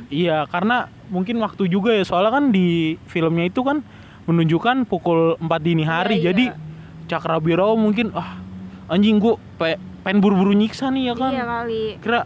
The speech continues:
Speaker 1: "Ah, udahlah, yang ada yang angkut, angkut."
Speaker 2: Heeh, heeh.
Speaker 1: Eh, angkut malah salah.
Speaker 2: Iya, salah orang. Kayak, ya udahlah, tapi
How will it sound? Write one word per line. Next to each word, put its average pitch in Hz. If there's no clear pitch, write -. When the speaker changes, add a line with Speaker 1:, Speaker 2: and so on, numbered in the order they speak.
Speaker 1:
"Ah, 180
udahlah, 208
yang 151
ada 156
yang 185
angkut, 202
angkut." 190
Speaker 2:
Heeh, 247
heeh. 240
Speaker 1:
Eh, 254
angkut 190
malah 165
salah. 240
Speaker 2:
Iya, 277
salah 185
orang. 202
Kayak, 196
ya 196
udahlah, 277
tapi 277